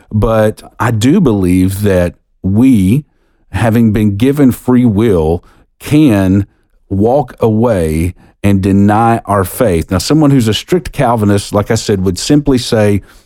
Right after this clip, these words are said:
that the person who seemed to walk away was never really saved. But I feel like the scriptures make the best argument for the ability to become an apostate, which is someone who's completely walked away from the faith,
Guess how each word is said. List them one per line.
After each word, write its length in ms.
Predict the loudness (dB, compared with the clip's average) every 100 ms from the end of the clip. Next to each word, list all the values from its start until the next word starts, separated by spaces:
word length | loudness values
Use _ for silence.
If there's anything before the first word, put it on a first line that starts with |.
| _ _ -4
that 420 | 0 2 0 -2
the 120 | -6 -2
person 400 | -2 -2 0 0
who 140 | 0
seemed 360 | -2 0 2 2
to 80 |
walk 280 | 0 -2 -2
away 260 | -2 0 0
was 220 | -2 0
never 220 | 0 0
really 260 | 0 0 -2
saved. 540 | -2 -4 -6 -12 -20 -20 _ _ -4
But 100 | -2
I 80 |
feel 160 | 0 -2
like 120 | -2
the 80 | -4 -4
scriptures 400 | -6 -2 0 2
make 240 | 0 0 -4
the 160 | -4 -2
best 360 | 0 -2 -2 -2
argument 640 | 0 0 0 0 -2 -6 _ _
for 160 | -6 0
the 160 | 2 0
ability 640 | 0 0 2 2 2 0 0
to 140 | 0
become 680 | 0 -2 -2 2 2 2 0 -4 _ -4
an 120 | -2
apostate, 880 | -2 -2 0 0 0 -2 -2 0 0
which 160 | -2 -4
is 100 | -2
someone 400 | 0 0 2 0
who's 200 | -2 -2
completely 460 | -4 -2 0 0
walked 260 | 0 0 0
away 180 | 0 0
from 140 | 0
the 80 | -4
faith, 340 | -2 -2 -4